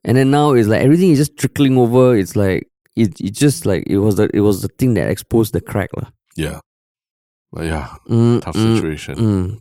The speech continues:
Speaker 1: tough
Speaker 2: Um,
Speaker 1: situation.
Speaker 2: but speaking of, uh, airing dirty laundry in public lah, right?
Speaker 1: Yeah.
Speaker 2: Uh, there's another politician in Singapore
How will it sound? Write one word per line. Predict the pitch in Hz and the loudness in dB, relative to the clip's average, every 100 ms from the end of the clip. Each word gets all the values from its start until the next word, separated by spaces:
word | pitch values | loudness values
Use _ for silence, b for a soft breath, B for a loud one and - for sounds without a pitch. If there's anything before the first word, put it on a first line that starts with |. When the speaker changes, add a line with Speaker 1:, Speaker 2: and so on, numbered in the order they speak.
| _ | _
Speaker 1:
tough | 95 101 - | -2 -2 -2
Speaker 2:
Um, | 90 | -6
Speaker 1:
situation. | 73 95 90 - 90 90 - _ - | -2 0 0 -2 -6 -6 -10 _ -4
Speaker 2:
but | 104 104 | -2 -2
speaking | 127 - 131 | -8 -6 -4
of, | 95 82 | -4 -4
uh, | 76 73 71 - | -6 -6 -10 -8
airing | 85 85 87 82 78 _ - | -4 -4 -4 -8 -12 _ -20
dirty | 90 78 - 80 78 | -12 -12 -10 -10 -8
laundry | 76 73 71 71 | -10 -10 -12 -14
in | 69 | -12
public | 71 - - - | -14 -14 -16 -16
lah, | 55 | -18
right? | - - _ - | -18 -20 _ -10
Speaker 1:
Yeah. | 85 92 82 - _ _ _ | -4 -2 -2 -8 _ _ _
Speaker 2:
Uh, | - 69 | -14 -10
there's | 180 120 | -6 -4
another | 120 135 143 | -2 -2 -2
politician | 117 110 101 92 104 82 | -2 -2 -4 -6 -6 -6
in | 82 | -8
Singapore | 90 82 - 85 | -6 -6 -6 -8